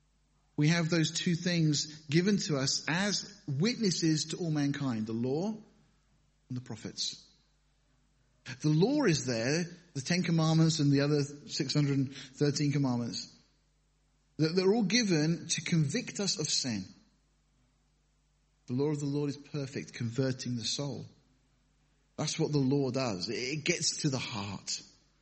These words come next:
It shows us that we're sinful and that we need a Savior because we cannot meet God's righteous standard.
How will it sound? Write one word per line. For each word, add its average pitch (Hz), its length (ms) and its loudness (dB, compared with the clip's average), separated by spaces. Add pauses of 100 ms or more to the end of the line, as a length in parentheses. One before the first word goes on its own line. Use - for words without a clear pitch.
(600)
It 113 120 -6
shows 170 400 0
us 147 100 -4
that 160 80 -6
we're 151 100 -2
sinful 160 640 0
and 143 100 0
that 135 40 -2
we 139 160 2
need 135 260 2
a 123 60 -2
Savior 147 360 -2
because 147 240 -2
we 147 140 2
cannot 151 420 -4
meet 156 260 -4
God's 143 260 -2
righteous 123 340 -4
standard. 101 460 -8